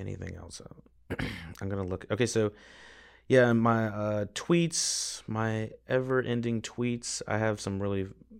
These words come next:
you know, funny screenshots. We got, did you know, uh, uh, Hector is in this universe? Uh, you know, the Hector, the, the Latin Hector that's in all, all movies as Hector.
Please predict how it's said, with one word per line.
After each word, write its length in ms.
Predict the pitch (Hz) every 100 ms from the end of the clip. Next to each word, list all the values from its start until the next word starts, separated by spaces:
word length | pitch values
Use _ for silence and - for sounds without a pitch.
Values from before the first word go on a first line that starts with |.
| 90
you 100 | 98
know, 160 | 95 90
funny 300 | - 98 92
screenshots. 840 | - 98 95 90 92 92 92 -
We 80 | 104
got, 140 | 107 98 - - - -
did 100 | 117
you 80 | 151
know, 280 | 170 151 117
uh, 280 | 101 98 95 - - - - - - -
uh, 60 | - -
Hector 540 | - 101 - 117 117
is 180 | 113 110
in 140 | 110
this 180 | 110 -
universe? 600 | 117 113 113 117 - - - -
Uh, 160 | 76 - _
you 80 | 101
know, 240 | 87 - - _
the 60 |
Hector, 480 | 98 104 - 101 98
the, 260 | 92 92 92 - _
the 140 | 90 95
Latin 340 | 104 104 104
Hector 320 | 101 101 104
that's 220 | 95 90
in 100 | 92
all, 400 | 90 92 98 95 - - - _ _ - - - - - -
all 420 | 95 95 95 92 -
movies 480 | 101 98 101 95 -
as 240 | 95 98 -
Hector. 440 | 101 - 107 104